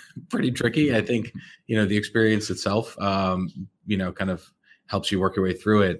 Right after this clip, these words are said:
Um, but I think one of the most important things is having, you know, a really good team around you, having people that, that, you know, do have experience at different amounts of scale. And, you know, I think in part it's just making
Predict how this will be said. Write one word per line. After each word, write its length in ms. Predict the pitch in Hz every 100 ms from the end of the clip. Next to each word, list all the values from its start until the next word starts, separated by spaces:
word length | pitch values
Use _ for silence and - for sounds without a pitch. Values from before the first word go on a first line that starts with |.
| - - -
Um, 240 | 98 95
but 120 | 92 117
I 80 | 113
think 240 | 123 117
one 120 | 117
of 40 | 110
the 80 | 104
most 120 | 101
important 320 | 101 101 117 107
things 220 | 95 92
is 160 | 92
having, 560 | 95 92 95 95 92 87
you 80 | 110
know, 100 | 98
a 40 | 90
really 200 | 95 92
good 140 | 85 107
team 140 | 101
around 300 | 98 95 92
you, 120 | 95 95 - - -
having 200 | 98 95 98
people 280 | - 95 90
that, 140 | 90 85
that, 120 | 92 82 _
you 100 | 98
know, 100 | 90 85
do 60 |
have 160 | 95 95
experience 480 | - - 95 92 -
at 60 |
different 260 | - 92 92
amounts 180 | 90 -
of 60 |
scale. 460 | - - 92 90 90 - - _
And, 560 | 95 92 92 92 90 85 -
you 120 | 110 104
know, 320 | 95 - 98
I 20 |
think 220 | 98 104 - -
in 100 | 101
part 320 | - 104 110
it's 100 | - 90
just 160 | -
making 320 | 92 92 95